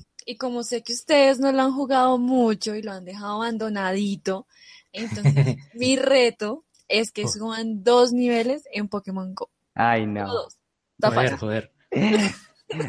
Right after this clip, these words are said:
Speaker 3: No, se va a acabar el, el siglo y no, y, y anda que no lo he terminado. <laughs> No.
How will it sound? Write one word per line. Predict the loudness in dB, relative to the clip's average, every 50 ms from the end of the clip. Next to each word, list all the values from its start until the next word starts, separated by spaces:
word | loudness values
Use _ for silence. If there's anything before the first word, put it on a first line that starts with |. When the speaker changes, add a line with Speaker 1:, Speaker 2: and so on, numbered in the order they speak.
| -6 -4 0
Speaker 3:
No, | 2 4 4 4 2 0 -2 -6 -10 -12 -14 -16 -18 _ _ _ -20 -18 -18 -18 -10
se | -2 2 4
va | 4 6 4
a | 4
acabar | 4 4 4 6 6 4 4
el, | 2 -2 -2 -4 -4
el | -4 -4 -4 -2
siglo | -2 -2 0 0 0 0
y | 0
no, | 0 -2 -2 -4
y, | -4 -4 -2
y | 0 0
anda | 0 0 0 0
que | 0 0
no | 0 0
lo | -2
he | 0
terminado. | -2 -2 -2 -2 -2 -2 0 -2 -2 -4 -6 -14 -20 _ -6
<laughs> | -2
No. | 0 2 4 4 4 4 4 2 0 -2 -4 -6 _